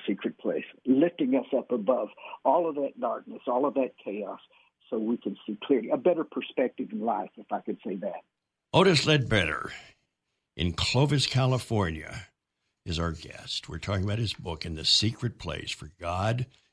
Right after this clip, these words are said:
Speaker 2: and You Alone. Uh, Otis, you get to this topic when it's time for a change.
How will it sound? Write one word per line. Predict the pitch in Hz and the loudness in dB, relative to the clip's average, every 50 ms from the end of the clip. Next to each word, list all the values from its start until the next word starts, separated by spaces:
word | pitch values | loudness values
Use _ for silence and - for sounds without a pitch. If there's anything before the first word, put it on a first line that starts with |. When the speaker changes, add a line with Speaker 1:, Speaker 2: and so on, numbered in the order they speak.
| _ - | _ -16
Speaker 2:
and | - 78 82 | -14 -12 -10
You | 87 92 98 98 101 | -8 -6 -4 -4 -2
Alone. | 98 95 95 87 76 71 69 67 67 67 67 - - - - - _ _ _ _ _ _ _ _ _ _ _ _ - | -2 -2 -2 -2 -4 -4 -4 -4 -8 -10 -10 -12 -12 -14 -14 -16 _ _ _ _ _ _ _ _ _ _ _ _ -8
Uh, | - - 123 113 98 92 - - | -4 -2 0 0 0 -2 -2 -2
Otis, | - 110 117 127 143 147 - - - | 0 2 4 4 4 4 4 2 2
you | 104 101 | 0 -2
get | 101 127 156 156 - | -2 -4 -4 -2 -4
to | 117 | -2
this | 85 104 143 165 - - | 0 2 2 2 2 2
topic | - - 87 - - - - - - _ - | 0 -4 -4 -6 -8 -10 -14 -20 -20 _ -8
when | 107 101 | -6 -4
it's | 101 104 - - - | -4 -4 -6 -8 -8
time | - - - 113 120 127 135 139 131 | -8 -8 -6 -2 0 0 0 0 0
for | - - 131 120 | -2 -4 -6 -6
a | 113 104 | -6 -6
change. | - - - - 104 104 95 85 76 71 67 65 65 _ - - - 80 - - - | -8 -10 -8 -6 -4 -4 -4 -4 -6 -8 -12 -16 -20 _ -20 -18 -16 -16 -16 -16 -18